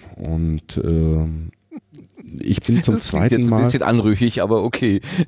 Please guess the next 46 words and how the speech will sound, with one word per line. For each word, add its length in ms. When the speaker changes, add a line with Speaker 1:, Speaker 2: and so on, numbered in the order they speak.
Speaker 1:
Nee, 180
nee, 180
ist 380
alles, 420
Speaker 2:
<laughs> 60
Speaker 1:
alles 260
Jod, 320
alles 300
Jod. 240
Ähm, 760
und 160
ich 180
war 140
dann, 640
äh, 680
<laughs> 380
war, 120
war 160
dann, 220
als, 200
beim, 160
als 260
ich 100
das 180
erste 320
Mal 180
da 160
war, 100
ich 140
hatte 180
also 160
den, 300
den 180
Gastgeber 480
da 120
angerufen, 720
der 80
Kontakt 380
kam 200
auch 200
hier 140
über 180
den 140
Geschichtskreis, 720
über 180
den 540